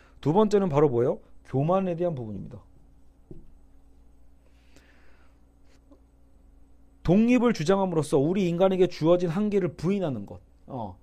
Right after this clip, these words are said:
분명히 우리는 한계가 있어요. 유한성이 있는데도 불구하고 우리가 그것을,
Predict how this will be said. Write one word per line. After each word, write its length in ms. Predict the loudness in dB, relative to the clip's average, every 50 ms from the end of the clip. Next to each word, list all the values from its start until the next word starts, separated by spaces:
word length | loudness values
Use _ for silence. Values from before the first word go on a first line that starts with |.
| _ -12
분명히 320 | -8 -6 -4 -2 -2 0
우리는 180 | 0 -2 -2 -4
한계가 300 | -4 -4 -4 -2 0 -2
있어요. 340 | -2 -2 -2 -2 -2 -2 -2
유한성이 480 | -2 -2 0 0 -2 -2 -4 -6 -4
있는데도 340 | -6 -6 -6 -6 -6 -6 -6
불구하고 720 | -8 -8 -10 -8 -6 -4 -4 -4 -4 -6 -6 -8 -8 -10 -14 -20 -16 -10
우리가 300 | -8 -6 -2 0 0 0
그것을, 500 | 0 -2 -2 -2 -2 -2 -2 -2 -2 -4